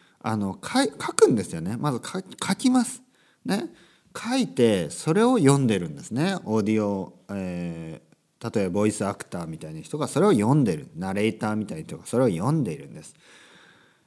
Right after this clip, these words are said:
あくまでですね、えー、書き言葉を読んでいるだけなんですね。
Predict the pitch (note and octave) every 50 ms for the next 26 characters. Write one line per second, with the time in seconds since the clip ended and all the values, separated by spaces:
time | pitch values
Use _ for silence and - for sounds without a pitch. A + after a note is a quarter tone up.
0 | _ _ _ _ - C3+ C3+ - G3+ F#3 F3 C3+ G2+ F#2 E2+ G2 F2+ - - E2+
1 | G#2 B2 C#3 D#3+ F3 F3 F3 - - - _ _ _ _ _ - F#2+ F#2 F2+ -
2 | - - - - A#2+ - - F#3 F#3 - G3+ G3 - D#3 B2+ A2 G2+ F#2+ G2+ C3
3 | E3+ F#3 D#3 - - - B1+ A2+ B2 C#3 D3 D3 B2+ G2+ E2+ D#2 - C#2+ - -
4 | F#2+ - - B2 A#2 G2 D#2 C#2 - - - - D#3 F3+ F3 -